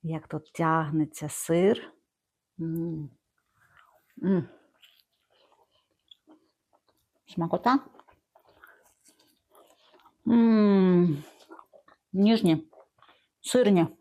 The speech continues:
М. А тепер, м, прожую. Ням-ням-ням. А тепер банан,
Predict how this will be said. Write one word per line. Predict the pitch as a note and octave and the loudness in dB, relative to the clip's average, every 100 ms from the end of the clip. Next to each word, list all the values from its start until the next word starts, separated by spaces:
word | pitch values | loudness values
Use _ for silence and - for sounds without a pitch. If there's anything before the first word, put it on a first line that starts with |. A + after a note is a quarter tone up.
| - | -2
М. | A3 G#3 F3+ D3 _ _ _ _ _ _ _ _ _ _ _ - - _ - - | 0 2 0 -2 _ _ _ _ _ _ _ _ _ _ _ -20 -20 _ -20 -10
А | - | -6
тепер, | F#3 F3 F#3+ G3+ - _ _ _ _ - - - - - | -4 -2 -2 -2 -6 _ _ _ _ -20 -20 -20 -18 -6
м, | F3+ E3+ - _ _ _ _ - | -2 -2 -4 _ _ _ _ -6
прожую. | D#3+ D#3 E3 E3+ - _ - - - - _ _ _ - | -4 -2 -2 -4 -6 _ -20 -20 -20 -20 _ _ _ -10
Ням-ням-ням. | E3 E3+ E3+ D#3+ D#3+ E3 F3 A#3 D4 - _ _ _ _ _ _ _ _ _ _ _ _ _ _ - G#3 | -4 0 2 0 2 0 2 2 0 -6 _ _ _ _ _ _ _ _ _ _ _ _ _ _ -14 -8
А | |
тепер | F#3 - F3+ G3 - _ _ - _ - | -6 -2 -2 -2 -8 _ _ -20 _ -6
банан, | D#3+ D#3+ E3 F3 | -2 2 2 0